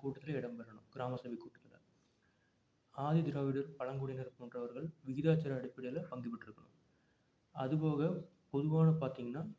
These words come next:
ஐந்நூறு பேர் உள்ள மக்கள் தொகையில ஐம்பது பேராவது வந்திருக்கணும். ஐந்நூறுல இருந்து, ஆ,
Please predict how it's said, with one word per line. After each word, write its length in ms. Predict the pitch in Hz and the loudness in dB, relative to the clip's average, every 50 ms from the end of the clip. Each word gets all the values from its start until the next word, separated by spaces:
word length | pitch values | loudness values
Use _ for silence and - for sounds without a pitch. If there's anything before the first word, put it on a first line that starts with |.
| _ _ _ | _ _ _
ஐந்நூறு 380 | - 131 135 139 143 139 135 | -4 0 0 2 2 0 0
பேர் 180 | 123 135 156 160 | 2 2 4 4
உள்ள 140 | 151 147 139 | 4 2 0
மக்கள் 300 | 127 123 - - 127 - - | -2 -4 -6 -10 -12 -10 -10
தொகையில 360 | 127 120 117 117 120 165 - - _ _ | -8 -8 -8 -8 -8 -10 -12 -14 _ _
ஐம்பது 340 | - 127 131 135 139 139 139 | -6 -4 -2 0 2 2 2
பேராவது 420 | 135 139 139 139 135 135 156 160 131 | 2 0 0 0 0 0 0 0 0
வந்திருக்கணும். 400 | 117 113 113 113 117 147 160 - - - _ _ _ _ _ _ _ _ _ _ _ _ _ _ | -2 -4 -8 -10 -12 -12 -12 -12 -14 -20 _ _ _ _ _ _ _ _ _ _ _ _ _ _
ஐந்நூறுல 500 | - 123 135 143 151 151 147 139 143 143 | -6 -4 -4 -2 -2 -2 0 0 0 0
இருந்து, 480 | 143 147 156 156 156 156 185 208 214 - - _ _ _ _ _ _ _ _ _ _ _ - | 0 0 0 0 0 2 0 0 -2 -4 -10 _ _ _ _ _ _ _ _ _ _ _ -8
ஆ, 360 | 131 131 131 131 127 123 | -6 -6 -4 -4 -6 -8